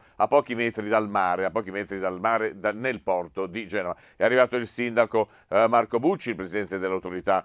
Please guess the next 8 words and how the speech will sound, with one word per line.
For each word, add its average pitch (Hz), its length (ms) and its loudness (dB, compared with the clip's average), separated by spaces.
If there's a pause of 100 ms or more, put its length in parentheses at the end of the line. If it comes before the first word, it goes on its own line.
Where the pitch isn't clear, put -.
(220)
eh, 95 160 4
portuale, 98 600 2
vediamoli 92 580 -2
insieme 90 420 -4
con 95 180 -4
il 87 180 -4
presidente 92 540 -6
Vianello. 82 380 -6